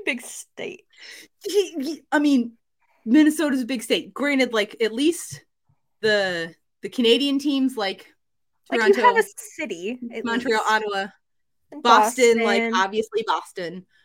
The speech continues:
Speaker 2: Um, but, like, New
Speaker 1: Then
Speaker 2: York is a big state.
Speaker 1: New York,
Speaker 2: And also,
Speaker 1: like
Speaker 2: if you're talking about them playing in not New York, then, like, if I live in,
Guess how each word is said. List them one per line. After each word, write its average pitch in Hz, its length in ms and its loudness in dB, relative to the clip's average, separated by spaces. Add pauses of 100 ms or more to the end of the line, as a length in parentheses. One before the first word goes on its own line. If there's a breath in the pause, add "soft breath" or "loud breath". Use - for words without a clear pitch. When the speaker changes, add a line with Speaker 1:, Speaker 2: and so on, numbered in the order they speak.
(300)
Speaker 2:
Um, 180 480 -6 (840)
but, 220 180 -4
like, 196 400 -8 (500)
New 214 120 -2
Speaker 1:
Then 269 80 2
Speaker 2:
York 240 260 -2
is 240 160 -6
a 226 80 -2 (100)
big 202 180 -8
state. - 380 -8 (120)
Speaker 1:
New 254 220 -4
York, 277 260 -2
Speaker 2:
And 214 80 2
also, 226 400 2
Speaker 1:
like 214 80 -2
Speaker 2:
if - 60 -18
you're 240 180 -6
talking 233 280 0
about 196 220 -2
them 208 140 -6
playing 196 340 -6
in 185 120 -6
not 190 220 -2
New 214 100 -4
York, 196 440 -6
then, 175 400 -4 (680)
like, 170 260 -6
if 190 140 -4
I 202 120 4
live 220 260 2
in, 190 280 -2